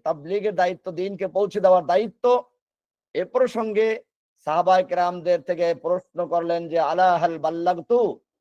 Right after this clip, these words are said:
এই সাহাবীরা বলো, আমাকে যে আল্লাহ তাআলা দিনকে তাবলীগ করা, পৌঁছে দেওয়ার দায়িত্ব দিয়েছিলেন,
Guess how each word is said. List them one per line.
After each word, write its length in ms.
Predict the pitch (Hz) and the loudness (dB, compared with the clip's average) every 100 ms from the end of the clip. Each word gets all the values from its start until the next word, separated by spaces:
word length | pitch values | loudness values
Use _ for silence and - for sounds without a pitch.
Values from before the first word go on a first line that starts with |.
| _ _ - | _ _ -2
এই 300 | 175 196 175 | 2 2 0
সাহাবীরা 500 | 175 175 185 185 165 | 0 0 2 2 2
বলো, 480 | 165 175 170 131 - | 0 0 0 0 -4
আমাকে 400 | 131 170 170 196 | -8 -6 -6 -4
যে 100 | 170 | 0
আল্লাহ 340 | 175 185 185 | 0 0 -2
তাআলা 380 | 180 185 180 180 | 0 0 2 0
দিনকে 480 | 139 175 190 185 185 | -2 -6 -6 -8 -4
তাবলীগ 460 | 185 156 170 190 - | -2 -2 -4 -2 2
করা, 200 | 185 175 | 4 4
পৌঁছে 380 | 185 196 - | 0 -4 0
দেওয়ার 240 | 185 185 185 | 4 6 6
দায়িত্ব 360 | 180 190 - | 2 0 -4
দিয়েছিলেন, 680 | 175 190 190 - 202 190 | -6 -6 -6 2 6 6